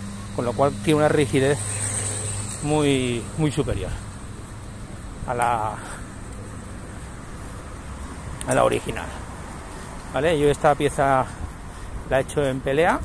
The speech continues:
porque irá dentro del frigorífico y no hace falta más, ¿vale? No hace falta, no va, no va a trabajar a más de sesenta grados, <laughs> obviamente, ¿vale? ¿Qué más? Pues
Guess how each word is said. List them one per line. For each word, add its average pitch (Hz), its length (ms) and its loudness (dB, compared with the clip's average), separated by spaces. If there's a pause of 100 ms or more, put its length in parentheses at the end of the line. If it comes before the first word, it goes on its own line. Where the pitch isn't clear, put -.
(840)
porque 120 280 -2
irá 120 200 2
dentro 123 300 0
del - 80 -4
frigorífico 147 640 6
y 117 380 0
no 123 220 0
hace 117 200 0
falta 113 540 -2 (1000)
más, 101 340 -4 (1040)
¿vale? 139 220 4
No 135 60 2
hace 120 140 -2
falta, 123 300 0
no 135 160 6
va, 147 120 8
no 143 120 8
va 143 80 10
a 139 60 6
trabajar 143 400 8
a 139 60 4
más 139 140 4
de 139 140 4
sesenta 131 340 0
grados, 104 500 -2
<laughs> - 20 -6
obviamente, 117 840 2 (1200)
¿vale? 139 300 8 (1080)
¿Qué 196 80 6
más? 151 360 4 (1200)
Pues 165 640 8